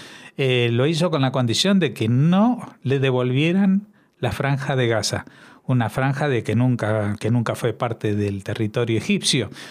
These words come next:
pero que se había anexionado durante la Guerra de la Independencia de Israel.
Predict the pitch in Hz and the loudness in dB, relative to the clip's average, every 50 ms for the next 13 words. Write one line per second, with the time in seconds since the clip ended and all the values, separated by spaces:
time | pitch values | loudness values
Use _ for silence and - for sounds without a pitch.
0 | - - _ - - 147 151 160 170 151 - - 143 131 131 131 120 - - 131 | -20 -20 _ -2 0 2 2 4 2 2 0 0 2 2 2 2 0 0 0 0
1 | 127 135 147 147 151 147 151 135 127 135 - - 131 117 117 123 147 165 165 156 | 2 2 2 2 2 2 2 2 2 0 0 0 2 2 2 2 2 2 2 2
2 | 156 156 151 160 160 165 165 147 135 139 131 127 127 131 123 104 127 117 113 117 | 2 2 2 2 2 2 0 2 2 0 2 2 2 0 0 0 0 0 0 0
3 | 127 139 139 147 139 139 127 120 117 117 110 110 113 - - 117 117 120 127 127 | 0 0 0 0 0 2 2 0 0 0 0 -2 -2 -2 -2 0 0 2 0 0
4 | 120 - 123 117 113 107 98 - - 117 110 110 113 113 107 101 92 | 0 0 -2 0 0 -2 -2 -4 -4 -2 0 0 2 0 0 -2 -4